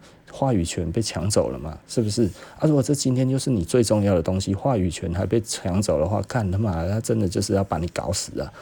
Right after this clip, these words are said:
对不？啊，你，你一点点居安思危的观念都没有的话，你安尼都被踹个人做生意，你真正都啊，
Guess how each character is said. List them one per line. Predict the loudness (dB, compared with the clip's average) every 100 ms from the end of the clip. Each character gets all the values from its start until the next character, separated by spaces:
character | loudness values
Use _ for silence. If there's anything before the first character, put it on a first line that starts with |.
| -18 -4
对 | 0
不？ | 2 0 -4 -20 -4
啊， | 0 0 -2
你， | 0 2 0 2
你 | 2 2
一 | 0
点 | 2 2
点 | 4 2
居 | 2 4 4
安 | 4
思 | 2 2
危 | 4 4
的 | 0
观 | -2 -2 0
念 | 0 0
都 | 0
没 | 0
有 | -2
的 | -2 -2
话， | -2 0
你 | 0
安 | 2
尼 | 0
都 | -2
被 | -2
踹 | -2 2 0
个 | 4
人 | 2 2
做 | 2 0
生 | 0 0
意， | 0
你 | 0
真 | 0 0
正 | 2 2
都 | 2
啊， | -2 -4